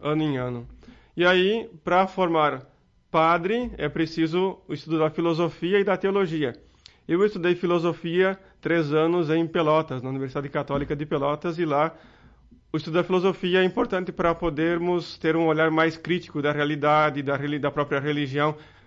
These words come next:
e no convívio, no, no trabalho que temos também pra abrir os nossos horizontes, a filosofia ajuda, ajuda muito nisso. E depois, com o estudo da filosofia como base, se entende também melhor a teologia, porque são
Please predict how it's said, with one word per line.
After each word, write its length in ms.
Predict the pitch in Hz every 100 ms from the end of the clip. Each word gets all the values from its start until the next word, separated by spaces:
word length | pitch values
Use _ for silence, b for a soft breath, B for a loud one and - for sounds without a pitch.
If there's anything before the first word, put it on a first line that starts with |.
| b
e 320 | 139 180 214 -
no 160 | 175 175
convívio, 720 | 185 190 147 165 175 160 170
no, 300 | 156 160 147
no 120 | 160
trabalho 440 | 156 160 147 151
que 100 | 151
temos 480 | 143 156 151 165 160
também 400 | - 151 147 160
pra 200 | 156 151
abrir 280 | 147 139 160
os 100 | 160
nossos 320 | 143 139 147
horizontes, 600 | 151 151 131 139 151 156
a 80 | 147
filosofia 480 | 147 147 143 135 160
ajuda, 380 | 139 143 143 131 b b b b
ajuda 280 | 139 135 143
muito 360 | 139 143 151
nisso. 360 | 143 143 139 123 - _ b b b
E 60 |
depois, 600 | 165 196 196 175 196 202 - b b
com 140 | - 190
o 40 |
estudo 180 | 180 175
da 100 | -
filosofia 400 | 175 170 - 175
como 220 | 165 180
base, 580 | 165 160 165 165 185 185 b
se 180 | b -
entende 320 | 175 170 175
também 280 | 180 165 170
melhor 420 | 180 175 156 165
a 60 | 170
teologia, 680 | 170 170 175 165 160 175 147
porque 320 | 139 127 165
são 460 | 160 151 160 180